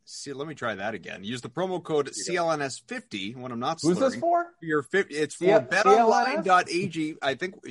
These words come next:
Speaker 1: have you heard of it? Bet online dot A G. Go to bet online dot A G today. Use the promo code C L N S fifty for your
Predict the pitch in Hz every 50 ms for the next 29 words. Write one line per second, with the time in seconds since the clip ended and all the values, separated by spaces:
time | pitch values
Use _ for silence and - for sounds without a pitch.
0 | 123 131 131 135 123 123 123 147 185 196 202 240 262 - 151 - 180 202 240 269
1 | 262 240 220 202 196 196 180 175 175 175 165 - 165 170 185 170 - 131 113 98
2 | 101 101 - _ _ _ _ - 135 135 123 120 - 190 208 220 220 202 185 170
3 | 160 165 170 156 143 147 151 160 - - 156 160 165 143 151 165 165 165 - 165
4 | 147 135 107 95 110 127 143 135 - 135 - 156 160 165 170 160 - - 156 143
5 | 135 - - 160 156 151 143 143 135 131 123 - - - 196 180 - 147 147 139
6 | - 143 139 139 131 123